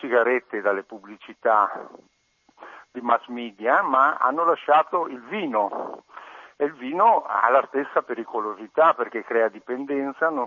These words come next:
solo, ma è motivo di, il, di, il più alto costo per le droghe che c'è anche nella sanità pubblica, lo sai, no? E allora, eh, io ho una proposta che faccio normalmente è questa.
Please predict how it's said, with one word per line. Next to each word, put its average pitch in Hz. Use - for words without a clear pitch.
solo, 113
ma 104
è 110
motivo 127
di, 120
il, 107
di, 113
il 117
più 131
alto 135
costo 131
per 110
le 107
droghe 123
che 113
c'è 113
anche 113
nella 107
sanità 104
pubblica, 113
lo 98
sai, 98
no? 117
E -
allora, 175
eh, 120
io 160
ho 127
una 151
proposta 147
che 104
faccio 117
normalmente 127
è 143
questa. 110